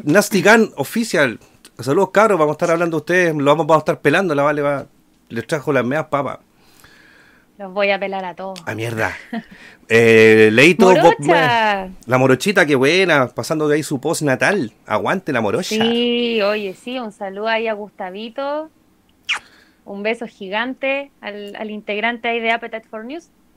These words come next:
Speaker 1: Sí, Gusta-,
Speaker 2: También.
Speaker 1: ¿Gustavo se llama el morochín, chico?
Speaker 2: El morochín chico,
Speaker 1: Ah, qué bueno.
Speaker 2: Gustavito.
Speaker 1: Pancho Seguiel, saludos también. Gunay Art, Shock, no olviden los likes, nos dicen por ahí, Juan Pablo Baquedano, aguante.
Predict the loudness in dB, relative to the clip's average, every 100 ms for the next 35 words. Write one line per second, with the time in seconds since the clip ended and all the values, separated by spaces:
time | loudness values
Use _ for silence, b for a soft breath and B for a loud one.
0 | _ -4 -2 0 0 2 0 -4 -6 0
1 | 0 2 -2 0 -2 -2 -2 -4 -4 -6
2 | -8 _ _ _ _ -12 -10 -8 -10 -10
3 | -14 -16 -18 -8 -6 -6 -4 -4 -4 -4
4 | -6 -8 -10 -14 _ _ _ _ -18 -6
5 | 2 4 4 2 4 4 4 4 4 4
6 | 2 2 2 0 B B B B 4 6
7 | 6 6 8 10 10 8 2 -14 -6 2
8 | 4 4 2 -4 0 2 2 4 4 4
9 | 2 -2 -6 -2 0 0 -2 0 2 4
10 | 2 2 0 -2 -2 -2 0 0 -2 -4
11 | -4 -4